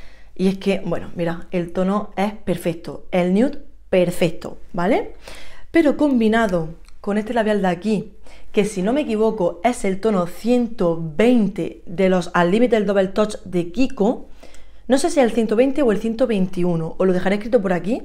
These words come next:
porque es que se le ha borrado el número. Pero bueno, es como un tono rosa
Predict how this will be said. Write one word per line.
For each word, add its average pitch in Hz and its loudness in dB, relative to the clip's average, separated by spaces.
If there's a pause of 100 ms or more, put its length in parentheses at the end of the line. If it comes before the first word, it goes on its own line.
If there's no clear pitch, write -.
(340)
porque 190 2
es 208 -6
que 247 0
se 208 0
le 185 4
ha 190 8
borrado 185 4
el 220 2
número. 247 0 (640)
Pero 185 0
bueno, 175 -4 (300)
es 220 0
como 202 0
un 220 0
tono 208 0
rosa 185 -2